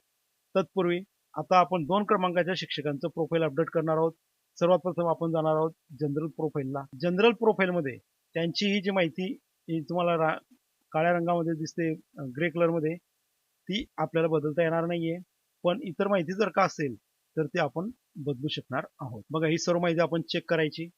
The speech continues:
ते को-, शिक्षणाच्या संदर्भातील काही त्यांचं अपडेट झालं असेल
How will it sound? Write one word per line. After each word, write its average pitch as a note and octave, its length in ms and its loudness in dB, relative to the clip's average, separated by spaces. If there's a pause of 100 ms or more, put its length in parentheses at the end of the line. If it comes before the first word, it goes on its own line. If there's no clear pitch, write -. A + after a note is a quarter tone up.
(580)
ते D3 120 -10
को-, D3+ 180 -2 (460)
शिक्षणाच्या D#3 500 -2
संदर्भातील D3+ 540 -2
काही D#3 180 0
त्यांचं D#3 260 -2
अपडेट D3 340 -2
झालं E3 240 2
असेल E3 260 -2